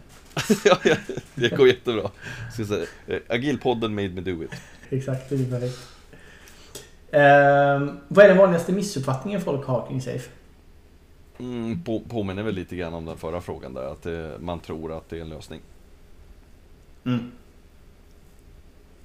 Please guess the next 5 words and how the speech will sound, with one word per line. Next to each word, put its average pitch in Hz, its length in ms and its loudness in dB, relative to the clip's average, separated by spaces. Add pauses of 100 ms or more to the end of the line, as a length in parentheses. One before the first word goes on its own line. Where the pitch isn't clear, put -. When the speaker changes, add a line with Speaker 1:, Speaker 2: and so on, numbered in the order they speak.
(2750)
Speaker 2:
Finns 175 480 -4
Safe 131 300 -2
om 131 100 -4
tio 135 200 -6
år? - 200 -8